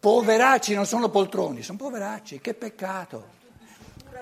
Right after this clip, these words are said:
Speaker 2: poltroneria.
Speaker 1: No, no, no, no, no, no, io la categoria di poltronina non l'ho usata. Per-, in que-, state-, no, in questo contesto sarebbe moraleggiante.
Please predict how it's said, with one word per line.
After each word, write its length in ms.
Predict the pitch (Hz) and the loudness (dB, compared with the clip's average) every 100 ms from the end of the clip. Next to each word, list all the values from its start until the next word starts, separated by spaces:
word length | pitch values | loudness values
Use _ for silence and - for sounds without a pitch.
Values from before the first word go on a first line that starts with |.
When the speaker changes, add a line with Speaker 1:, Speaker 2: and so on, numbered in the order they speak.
| 254 | -16
Speaker 2:
poltroneria. 1000 | 240 226 - 240 240 254 - - - - | -18 -18 -18 -18 -18 -20 -20 -20 -18 0
Speaker 1:
No, 320 | 220 302 - 180 | 10 12 10 8
no, 120 | 269 | 4
no, 160 | 311 | 4
no, 120 | 285 277 | 6 4
no, 120 | 277 | 4
no, 240 | 233 151 | 2 0
io 300 | 214 254 139 | -2 -2 -4
la 120 | 139 156 | -8 -6
categoria 440 | 156 156 170 208 | -6 -2 -2 0
di 100 | 170 | -2
poltronina 440 | 160 151 165 226 | -4 -4 -4 -4
non 100 | 123 | -4
l'ho 120 | 131 160 | -4 -4
usata. 460 | 151 113 98 110 _ _ _ - - - - | -6 -10 -12 -16 _ _ _ -20 -20 -20 -4
Per-, 160 | 190 - | -2 -2
in 140 | 175 - | -4 -6
que-, 320 | 202 151 127 | -10 -10 -6
state-, 360 | - - 208 180 | -2 0 0 0
no, 240 | 240 202 | 0 0
in 100 | 185 | 0
questo 300 | 220 220 247 | 2 2 0
contesto 440 | 240 226 330 - | -2 -2 -6 -8
sarebbe 300 | 208 208 262 | -4 -2 0
moraleggiante. 1040 | 196 185 175 170 156 190 151 113 104 - | 2 2 2 0 -2 -4 -6 -10 -16 -18